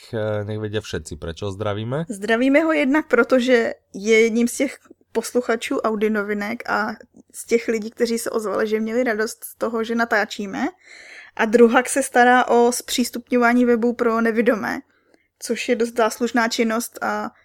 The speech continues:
Speaker 2: což jsem si teda nemyslela, že často se setkává, e, s odporem ze strany webu, což pro mě je to třeba překvapující fakt.
Speaker 1: Ja ti poviem veľmi prečo.
Speaker 2: Mhm.
Speaker 1: Je to, je to preto, že je to práca navyše.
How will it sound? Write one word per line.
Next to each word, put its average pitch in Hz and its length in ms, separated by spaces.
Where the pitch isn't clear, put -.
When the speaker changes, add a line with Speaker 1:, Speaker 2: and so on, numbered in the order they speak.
Speaker 2:
což 262 200
jsem 285 100
si 302 100
teda 311 180
nemyslela, 262 540
že 262 60
často - 360
se - 160
setkává, 240 920
e, 226 400
s - 160
odporem 226 640
ze 226 160
strany 208 500
webu, 202 380
což - 480
pro 247 140
mě 254 140
je 262 60
to 262 100
třeba 254 220
překvapující 226 680
fakt. - 480
Speaker 1:
Ja 113 320
ti 123 160
poviem 123 320
veľmi 117 260
prečo. 107 460
Speaker 2:
Mhm. 226 480
Speaker 1:
Je 110 160
to, 95 240
je 113 120
to 127 80
preto, 123 320
že 127 160
je 123 60
to 131 100
práca 117 400
navyše. 92 480